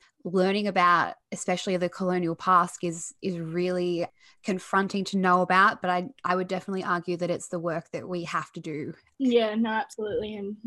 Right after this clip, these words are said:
Speaker 2: allowing yourself to be uncomfortable is just, like, the best way to get started with that. And yeah, lo-, learning about the history would be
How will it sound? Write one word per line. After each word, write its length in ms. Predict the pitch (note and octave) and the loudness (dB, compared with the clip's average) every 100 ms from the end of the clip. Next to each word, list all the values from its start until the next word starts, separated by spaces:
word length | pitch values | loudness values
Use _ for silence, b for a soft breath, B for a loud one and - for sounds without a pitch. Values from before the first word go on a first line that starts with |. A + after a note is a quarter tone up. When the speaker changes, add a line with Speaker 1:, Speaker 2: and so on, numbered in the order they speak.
| B3 _ | -16 _
Speaker 2:
allowing 380 | A3 A3 G#3 G3+ | -6 -4 -4 -6
yourself 260 | G#3+ G#3 G3+ | -8 -10 -12
to 80 | - | -10
be 100 | G3+ | -10
uncomfortable 600 | F#3+ G3+ G3+ G3+ G3+ G3+ | -10 -10 -10 -10 -8 -6
is 200 | G3+ - - | -8 -12 -10
just, 300 | F#3+ - _ _ - | -10 -12 _ _ -8
like, 220 | G3 - _ - | -8 -8 _ -14
the 60 | |
best 280 | G3 G3+ - | -8 -8 -8
way 120 | G3+ | -8
to 80 | G3+ | -8
get 200 | F#3+ - | -10 -12
started 380 | - E3+ E3 F#3+ | -12 -10 -12 -14
with 100 | - - | -16 -10
that. 160 | F3+ E4 _ _ _ - A3 | -8 -10 _ _ _ -12 -10
And 360 | G3 G3 A3+ - _ _ _ _ - | -8 -8 -10 -12 _ _ _ _ -12
yeah, 220 | G3 G3 G#3+ A3+ A3 | -8 -8 -8 -10 -4
lo-, 180 | A3 G#3 G#3+ | -4 -4 -4
learning 340 | G#3 G3+ G3+ | -4 -4 -6
about 200 | G3 - | -6 -8
the 80 | A3 | -6
history 560 | G3+ - G3+ G3+ G3 F#3 _ F3+ | -6 -4 -2 -2 -2 -8 _ -10
would 180 | F#3+ F#3 | -8 -4
be 160 | G3 | -4